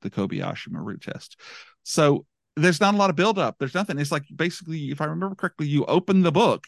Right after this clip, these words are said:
and they're like, "All things have gone to poo-poo." And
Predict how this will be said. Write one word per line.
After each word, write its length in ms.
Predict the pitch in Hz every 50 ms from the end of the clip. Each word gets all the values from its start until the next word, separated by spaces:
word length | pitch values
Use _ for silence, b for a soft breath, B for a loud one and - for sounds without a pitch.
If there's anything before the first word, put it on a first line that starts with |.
| _ _ -
and 120 | 143 156
they're 140 | 165 165 165
like, 240 | 160 165 165 156 - - - _ _
"All 280 | - 139 156 180 180 170
things 340 | - - 170 175 180 170 -
have 120 | 170 147
gone 220 | 139 151 165 175 165
to 80 | -
poo-poo." 460 | 139 123 - 107 - 139 107 80 - - _ _ _ _ _ _ _ _ _ _ _ _ _ _ _ _ _ -
And 240 | 120 117 117 117